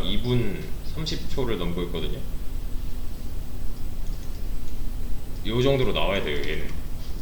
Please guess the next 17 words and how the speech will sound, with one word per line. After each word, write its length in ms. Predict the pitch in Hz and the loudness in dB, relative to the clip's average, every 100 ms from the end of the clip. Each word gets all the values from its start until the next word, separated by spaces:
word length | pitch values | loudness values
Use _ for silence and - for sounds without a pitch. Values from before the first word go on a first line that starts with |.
| - - - - - - - - - - - - - - - - - - - - - - - - - | -2 0 0 0 0 0 0 -2 0 0 0 0 0 2 0 -2 -2 0 0 0 2 2 0 0 0
그러니까 200 | - 117 | 2 2
오 40 | 151 | 2
분 120 | 170 | 2
안쪽으로는 580 | - 143 139 139 123 107 | 2 2 2 2 2 2
나와야 260 | 85 87 | 0 -2
돼요, 140 | 76 73 | -2 -2
이게. 240 | 73 - - - - - - - - | 0 2 2 -2 -4 -4 -2 -2 -2
여기까지 520 | 107 117 135 135 - | -2 0 0 0 0
딱. 220 | - - - - - - - - - - - - - - - - - - - - - - - - - - - - - - - - - - - - - - - - - | 0 0 0 0 0 0 -4 -4 -2 -2 0 0 0 0 -2 -2 -2 -2 0 2 2 0 -2 -6 -4 -2 -2 -2 -2 -2 0 -2 -2 0 0 0 -2 0 0 0 0
어. 200 | 190 - - - - - - - - 180 170 - - - - - 90 | 0 0 0 -2 -2 -2 -2 -2 -2 0 -2 -4 -4 -2 -2 0 0
연습을 420 | 90 107 107 107 | 0 2 2 0
하실 220 | 127 127 | 0 0
때 140 | 131 101 | 2 2
이게 220 | 113 - | 2 2
좀 280 | 135 113 - | 2 0 0
스토리가 440 | - 247 240 214 | -2 0 2 2
있어요. 340 | 98 98 82 | 4 2 0